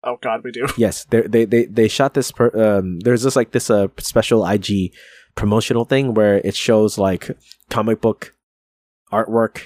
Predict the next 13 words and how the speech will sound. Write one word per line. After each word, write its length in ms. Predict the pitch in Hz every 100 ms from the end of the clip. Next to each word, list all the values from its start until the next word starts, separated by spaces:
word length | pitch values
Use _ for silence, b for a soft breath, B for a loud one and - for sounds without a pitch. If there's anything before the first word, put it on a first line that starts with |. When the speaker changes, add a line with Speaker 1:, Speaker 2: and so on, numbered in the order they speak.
| -
Speaker 2:
and 160 | 101 -
stuff, 460 | 117 113 - - _
and 160 | - 101
then 80 | 104
pages 340 | 117 107 104
flipping 320 | - 113 110 98
into 260 | 107 110
the 100 | 101
actual 320 | 98 - 104
live 220 | 92 98 95
action 360 | 92 - 107 107
ver-, 200 | 104 -
versions. 520 | 104 110 107 139 160